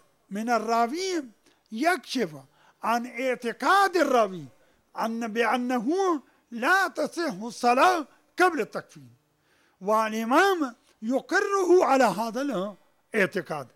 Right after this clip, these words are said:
وتقرير الإمام حجة، فتقرير الإمام يكشف عن صحة هذا الاعتقاد، وهو أن الصلاة لا تكون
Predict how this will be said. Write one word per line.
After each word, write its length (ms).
وتقرير 840
الإمام 460
حجة، 520
فتقرير 840
الإمام 680
يكشف 920
عن 240
صحة 640
هذا 360
الاعتقاد، 560
وهو 420
أن 220
الصلاة 420
لا 140
تكون 640